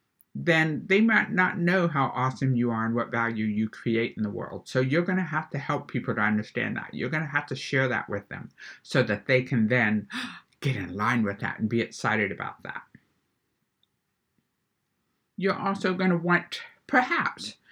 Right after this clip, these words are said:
during the writing phase, you can start building your author website and perhaps landing pages for your book. Here, you're gonna be talking about you, yes, but you're also gonna be talking about the book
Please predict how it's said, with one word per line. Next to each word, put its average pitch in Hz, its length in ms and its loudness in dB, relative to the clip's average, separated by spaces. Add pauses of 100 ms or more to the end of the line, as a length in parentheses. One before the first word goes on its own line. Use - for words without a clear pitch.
(300)
during 190 320 8
the 185 140 6
writing 147 420 6
phase, 147 360 2
you 180 80 2
can 175 140 2
start 175 400 2
building 147 380 6
your 143 180 2
author 139 260 2
website - 720 -2 (360)
and 113 540 4
perhaps - 560 2
landing 120 720 2
pages 101 520 -4
for - 180 -4
your 104 180 0
book. - 460 -4 (1700)
Here, 151 320 8
you're 175 180 2
gonna 165 200 4
be 147 140 2
talking 139 340 2
about 110 240 4
you, 131 520 0 (160)
yes, 143 540 2
but 131 220 0
you're 139 200 2
also 151 360 -2
gonna 135 180 0
be 120 140 -2
talking 120 360 0
about 110 340 0 (360)
the 117 140 2
book 117 420 0